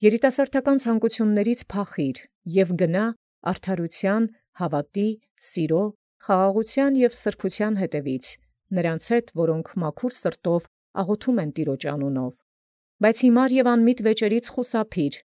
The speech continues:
Իմացիր, որ դրանցից կռիվներ են ծնվում։ Այսպես ուրեմն, Տիրոջ ծառան պետք չէ, որ կռիվ անի, այլ բոլորի հանդեպ լինի հեզաբարո, ուսուցանող, անոխակալ, հանդարտությամբ խրատելու համար հակառակողներին, որ թերևս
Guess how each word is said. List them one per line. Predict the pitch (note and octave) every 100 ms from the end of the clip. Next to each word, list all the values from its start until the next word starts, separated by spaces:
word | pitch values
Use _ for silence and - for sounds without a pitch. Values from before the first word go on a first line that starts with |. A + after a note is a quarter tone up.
| _ _ _ -
Իմացիր, | F#3+ G3 G3+ D4+
որ | A#3 G#3
դրանցից | F3+ F3+ F3+ C4+ B3+
կռիվներ | - B3+ G#3+ E3+ D3+
են | C#3+
ծնվում։ | - D3 D3 C#3+ C#3+ - _ _ _ _
Այսպես | G3+ A#3 C#4 -
ուրեմն, | D#3 C#3+ C3+ D3+ _ _ -
Տիրոջ | A#3+ C4
ծառան | - A3 G3+ G#3+
պետք | G#3+ F#3+ -
չէ, | - A#3
որ | D#3 C#3+
կռիվ | - D3+ C#3+ C#3
անի, | C3+ C3+ C3 - _ _ -
այլ | F#3
բոլորի | E3+ F3+ E3+ G#3+
հանդեպ | B3 G#3+ E3+ F3+ F#3+
լինի | F#3+ E3+ F3 G3+
հեզաբարո, | F#3+ F#3+ G3 F3+ E3+ C#3+ C#3 D#3+ -
ուսուցանող, | G3 A#3+ A3 G3 F3 D3 C#3+ - _ _ _
անոխակալ, | F#3 F#3+ G3+ G3+ G3 E3 D#3 D#3 _ _ _ _
հանդարտությամբ | G#3 G3+ A3 A3+ A#3+ C4+ B3+
խրատելու | - A3+ G#3+ G3+ G#3
համար | A3+ F3 E3 F3+
հակառակողներին, | F3 E3 D#3+ D#3 E3 D#3+ D3+ D3+ D3 D#3 -
որ | F3+ F3+
թերևս | A3+ A3+ B3+ A#3+